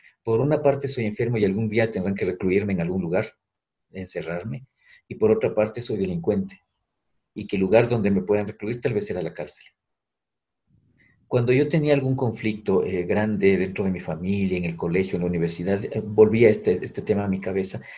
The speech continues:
y lo que hacía pe-, era pensar y decir, "Muy bien, si yo soy el que estoy mal y el resto está bien, al menos en mi familia están en paz, el que tiene que irse de aquí soy yo".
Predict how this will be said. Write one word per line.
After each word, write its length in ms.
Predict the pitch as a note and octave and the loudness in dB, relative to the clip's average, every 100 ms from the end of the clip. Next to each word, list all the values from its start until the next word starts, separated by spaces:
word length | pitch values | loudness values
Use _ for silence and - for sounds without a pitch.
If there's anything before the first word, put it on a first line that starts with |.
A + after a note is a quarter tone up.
| - | -4
y 80 | A2 | 2
lo 160 | G#2+ | 2
que 120 | - G#2+ | 4 0
hacía 300 | - A#2+ A#2+ | 2 2 2
pe-, 320 | G#2+ F#2+ A2 | 0 2 0
era 320 | A#2 A#2 - | 2 -2 -2
pensar 360 | G#2+ F#2+ A2+ A2+ | -4 0 0 0
y 40 | |
decir, 280 | G#2 G#2 B2 | -4 -4 -2
"Muy 140 | A#2 | 0
bien, 120 | B2 | 0
si 160 | B2+ A2+ | -2 -2
yo 100 | C3+ | -2
soy 200 | C#3 D3+ | 0 0
el 80 | C3 | 0
que 80 | - | -4
estoy 220 | - F2+ | -4 -4
mal 220 | E2+ D#2 | -4 -4
y 60 | F2+ | -4
el 80 | |
resto 200 | G2 C3 | -2 -4
está 180 | - C#3 | -2 0
bien, 240 | A2+ G2+ E2 | 2 0 0
al 100 | F#2 | -2
menos 180 | A#2 A2+ | -2 -2
en 80 | G2 | -2
mi 40 | |
familia 360 | F#2+ F#2 A2+ F2+ | -2 -2 -2 -2
están 180 | - | -2
en 140 | F#2+ G#2 | -4 -2
paz, 240 | F#2+ - - _ _ _ | -4 -4 -18 _ _ _
el 140 | - - | -10 -4
que 100 | G#2 | 0
tiene 260 | A2+ B2 | 0 0
que 80 | A#2+ | 0
irse 260 | G2+ G#2+ G#2 | -2 -2 -4
de 60 | |
aquí 140 | E2+ A#2+ | -4 -6
soy 220 | - F#2 | -6 -6
yo". 140 | D#2+ | -8